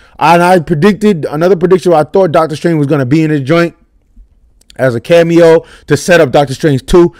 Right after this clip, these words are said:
He wasn't in it. I was like, "Yo, what the fudge?" But it's all good. I love this. Oh, I just wanna give you my full review. Ghost Nation, watch this season finale if you haven't already. If you have, leave your comments in the comment section below. Let me know what your thoughts are on this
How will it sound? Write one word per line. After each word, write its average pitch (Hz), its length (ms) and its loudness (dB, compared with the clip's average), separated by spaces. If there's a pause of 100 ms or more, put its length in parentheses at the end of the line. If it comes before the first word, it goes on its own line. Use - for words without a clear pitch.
(140)
He 160 120 -2
wasn't 147 320 2
in 117 120 -4
it. 78 100 -18 (160)
I - 40 -8
was 196 100 -2
like, 196 100 -6
"Yo, 220 100 0
what 226 180 2
the 247 100 -2
fudge?" 214 640 0 (540)
But 151 100 0
it's 185 140 0
all 180 160 2
good. 170 320 2 (220)
I 135 140 0
love 135 420 2
this. 165 300 0 (360)
Oh, 139 280 0 (120)
I 135 100 -4
just 147 120 -2
wanna 156 140 0
give 156 160 2
you 165 80 4
my 127 240 -2
full 175 240 4
review. 175 340 2 (400)
Ghost 160 260 0
Nation, 170 380 -4 (240)
watch 147 480 -2
this 143 480 -2
season 147 400 -2
finale 127 540 0
if 123 100 -4
you 139 120 0
haven't 143 260 0
already. 135 400 2 (500)
If 123 140 -4
you 139 80 2
have, 180 400 4 (320)
leave 147 160 0
your 170 60 0
comments 165 280 -2
in 165 60 -2
the 151 80 -4
comment 160 240 -2
section 127 180 -6
below. 139 260 2
Let 160 140 2
me 160 80 -2
know 160 100 -2
what 151 200 -4
your 131 80 0
thoughts 160 360 0
are 156 160 0
on 135 220 -4
this 151 220 -2